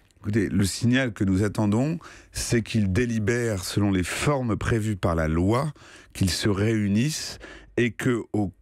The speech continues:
je crois, quatre-vingt-une questions posées, ils répondent dans le sens de la condamnation, euh, des accusés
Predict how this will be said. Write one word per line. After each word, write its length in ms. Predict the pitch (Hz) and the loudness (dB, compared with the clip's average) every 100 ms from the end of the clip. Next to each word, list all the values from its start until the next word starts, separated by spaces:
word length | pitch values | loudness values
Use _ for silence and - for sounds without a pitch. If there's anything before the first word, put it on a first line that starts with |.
| - _ - | -20 _ -2
je 80 | 104 | -2
crois, 180 | - | 0
quatre-vingt-une 840 | 104 120 - 110 104 101 127 135 117 | -2 -2 0 0 0 0 0 0 -2
questions 400 | 110 95 - 101 | -2 -2 0 -2
posées, 560 | - 101 90 104 123 - | 2 0 2 2 0 -2
ils 140 | 110 107 | 0 2
répondent 500 | 95 104 110 120 117 | 2 -2 0 0 2
dans 80 | 98 | 0
le 60 | |
sens 320 | 87 - 110 | 0 0 0
de 80 | 98 | 2
la 100 | 87 | 0
condamnation, 800 | - - 110 101 98 95 - 101 - - - - - - | 0 0 0 2 0 -2 -2 -2 -2 -14 -18 -16 -10 -2
euh, 400 | 95 95 85 82 | 0 2 0 0
des 260 | 82 98 101 | 0 0 0
accusés 600 | 101 - 92 92 107 151 | -2 -2 0 2 0 -2